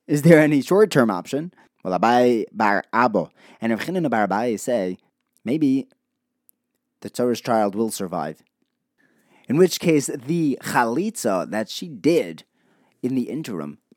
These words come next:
was nothing whatsoever. In which case, she's allowed to marry a Kohen, but the problem is that everyone's gonna see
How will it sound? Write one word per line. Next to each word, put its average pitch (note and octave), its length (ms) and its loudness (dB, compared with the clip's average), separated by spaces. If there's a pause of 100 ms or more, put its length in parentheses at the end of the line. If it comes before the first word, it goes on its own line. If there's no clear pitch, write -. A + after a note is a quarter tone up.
(180)
was A#2 220 -2
nothing C3 360 -2
whatsoever. G#2+ 800 -2 (760)
In B2+ 80 -6
which D#3 160 2
case, D#3+ 180 -2
she's D#3+ 160 -4
allowed D#3 360 4
to F3 40 -2
marry D3 280 2
a A#2 60 0
Kohen, E3 380 -4
but B2 80 -2
the C3 80 -4
problem G3 220 -2
is F3 80 -2
that G3 100 0
everyone's A3+ 300 0
gonna G#3 180 -2
see F3 480 -6